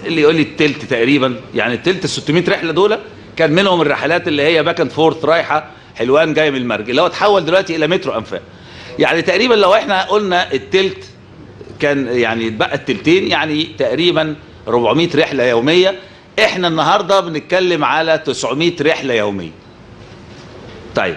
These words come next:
هل التسعمية رحلة يومية دول اتعملوا على شبكة زادت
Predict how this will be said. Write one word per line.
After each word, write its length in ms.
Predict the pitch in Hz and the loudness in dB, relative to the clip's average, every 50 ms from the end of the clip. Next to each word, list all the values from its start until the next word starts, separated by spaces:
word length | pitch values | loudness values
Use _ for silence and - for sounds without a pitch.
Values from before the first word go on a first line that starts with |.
| - - - | -10 -14 -6
هل 160 | - 160 190 | -2 -2 -2
التسعمية 360 | 185 - - 147 143 180 180 - | -2 -2 -4 -6 -4 -4 -2 0
رحلة 200 | 190 - - 180 | 0 0 2 2
يومية 300 | 170 156 151 165 180 165 | 2 4 4 2 2 2
دول 260 | 147 165 175 175 156 | 4 4 4 4 4
اتعملوا 680 | 127 110 107 - - 117 110 131 127 165 180 170 151 135 | 2 0 -2 -6 -10 -8 -4 -2 -2 -2 -2 0 0 0
على 180 | 123 135 131 | 0 0 -2
شبكة 360 | 120 165 180 180 156 - 143 | 0 0 0 0 0 0 0
زادت 480 | 127 131 170 208 214 196 220 - - - | 0 2 2 2 2 0 -6 -14 -18 -20